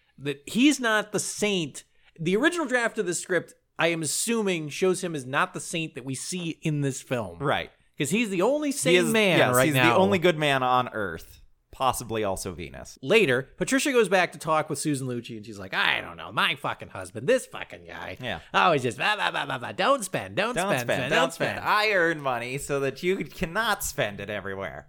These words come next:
Speaker 1: You know, it's not my fault that I don't have a job, all
Speaker 2: Right.
Speaker 1: right? Don't worry about it. Susan Lucci says, "So he doesn't wanna join the club, huh? Well, I got news for yous.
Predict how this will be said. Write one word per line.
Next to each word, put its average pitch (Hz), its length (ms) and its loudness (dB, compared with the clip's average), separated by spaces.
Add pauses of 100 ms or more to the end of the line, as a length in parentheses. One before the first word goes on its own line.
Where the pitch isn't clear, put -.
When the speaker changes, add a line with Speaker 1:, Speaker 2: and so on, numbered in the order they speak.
Speaker 1:
You 180 160 -4
know, 139 340 -2
it's 165 180 -6
not 254 240 2
my 233 280 4
fault 135 420 2
that 147 120 4
I 208 160 6
don't 220 180 0
have 113 240 -2
a 95 60 -10
job, 120 560 0
all 214 80 6
Speaker 2:
Right. 214 60 6
Speaker 1:
right? 269 300 2
Don't 302 260 2
worry 311 260 2
about 294 300 0
it. 127 220 -8
Susan 202 280 -6
Lucci 196 220 -6
says, 180 220 -6 (460)
"So - 200 -2
he 214 60 2
doesn't 214 220 -2
wanna 202 180 -4
join 190 200 -4
the 170 60 -8
club, 160 340 2
huh? 151 300 -2 (240)
Well, 147 460 -10 (680)
I - 80 -16
got 202 140 -10
news 165 200 -8
for 135 100 -10
yous. 139 560 -4